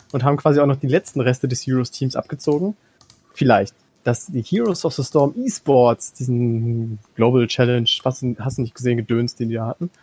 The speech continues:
wegen Diablo vier abgecancelt haben, das kann ich mir nicht vorstellen. Weil das passt einfach zeitlich nicht. Weil ich hab's extra nochmal nachrecherchiert. Ich, äh, die News, dass Heroes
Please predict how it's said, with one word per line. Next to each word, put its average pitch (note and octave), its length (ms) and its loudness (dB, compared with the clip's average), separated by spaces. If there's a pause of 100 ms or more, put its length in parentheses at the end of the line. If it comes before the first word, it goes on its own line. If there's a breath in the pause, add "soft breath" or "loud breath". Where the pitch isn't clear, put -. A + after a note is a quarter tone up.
(200)
wegen B2+ 240 2
Diablo B2 340 4
vier C3 280 2
abgecancelt C#3 760 -2
haben, C#3+ 140 0 (140 loud breath)
das - 120 -10
kann E3 100 2
ich D3 80 -2
mir D3+ 60 2
nicht C3+ 160 0
vorstellen. A#2 520 -2 (880)
Weil A#2+ 300 4
das - 140 -6
passt - 240 -6
einfach C3+ 160 -4
zeitlich C#3 340 0
nicht. G#2+ 200 -6
Weil A2+ 80 0
ich - 60 -2
hab's - 120 0
extra E3+ 240 2
nochmal C#3+ 160 6
nachrecherchiert. C#3 600 0 (440 soft breath)
Ich, B2+ 100 -2 (140)
äh, B2+ 180 2
die C3+ 320 -4
News, F3 380 2
dass - 200 -4
Heroes F3+ 520 2